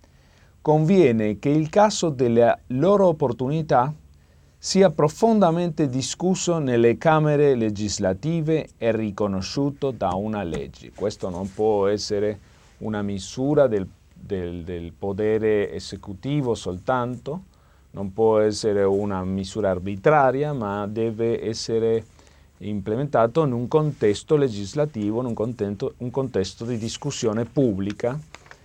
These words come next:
per, eh, ottenere il risultato finale che Rosmini crede che è il risultato vero e positivo, che è la protezione temporale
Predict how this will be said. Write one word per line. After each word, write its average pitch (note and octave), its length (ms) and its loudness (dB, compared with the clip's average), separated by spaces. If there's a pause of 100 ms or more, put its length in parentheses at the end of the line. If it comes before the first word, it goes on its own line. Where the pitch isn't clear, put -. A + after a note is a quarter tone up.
(440)
per, A2+ 400 4 (240)
eh, F2 640 -2 (300)
ottenere A#2+ 800 4
il G#2 160 -2
risultato G2 600 -2
finale A2+ 360 -2
che B2+ 140 -4
Rosmini G2 460 -4
crede G2+ 320 -2
che F2 140 -12 (120)
è G2 40 -4
il F#2 400 -10
risultato F2 720 -8
vero G#2 480 0 (480)
e D2+ 180 -16
positivo, G#2 800 -4 (720)
che F2 200 -8
è F2+ 40 -4
la G2+ 160 0
protezione A#2 720 -2
temporale F2+ 640 -4